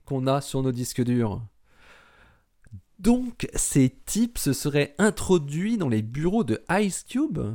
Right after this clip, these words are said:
pour récupérer des données ? » fit Paul. Cathy était revenue dans le bureau. « C'est ça, ouais, le laboratoire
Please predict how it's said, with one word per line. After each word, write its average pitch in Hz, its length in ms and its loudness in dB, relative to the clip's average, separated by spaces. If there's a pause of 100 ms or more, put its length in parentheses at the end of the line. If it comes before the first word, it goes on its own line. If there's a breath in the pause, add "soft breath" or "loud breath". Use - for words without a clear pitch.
(120)
pour 131 220 4
récupérer 165 640 2
des 123 120 4
données ? » 160 460 2 (480)
fit 117 260 -6
Paul. 101 480 0 (1000 soft breath)
Cathy 160 240 2
était 151 180 2
revenue 139 300 4
dans 151 100 2
le 120 60 0
bureau. « 117 500 -2 (560 soft breath)
C'est 233 160 6
ça, 220 300 8
ouais, 170 280 6
le 160 120 4
laboratoire 196 580 4